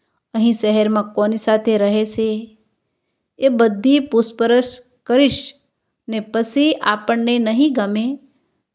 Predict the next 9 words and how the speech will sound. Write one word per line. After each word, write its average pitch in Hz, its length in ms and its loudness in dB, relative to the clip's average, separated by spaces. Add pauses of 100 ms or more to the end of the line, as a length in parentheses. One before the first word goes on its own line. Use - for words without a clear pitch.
(100)
તો 247 140 0
ના 285 220 2
જ 302 140 -2
પાડી 311 320 2
દઈશ 262 420 2 (1700)
ને 202 480 -6 (840)
માનસીને 240 840 -2
સમજાવી 302 600 4
લઈશું. 220 580 0